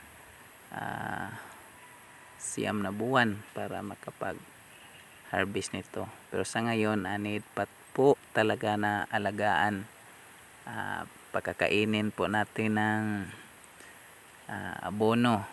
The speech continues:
para mabilis po ang paglaki ng ating luya.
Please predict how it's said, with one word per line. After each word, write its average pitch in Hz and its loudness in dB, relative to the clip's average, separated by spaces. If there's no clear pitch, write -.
para 85 -2
mabilis 107 4
po 98 0
ang 92 -4
paglaki 98 2
ng 98 -2
ating 92 -4
luya. 95 -2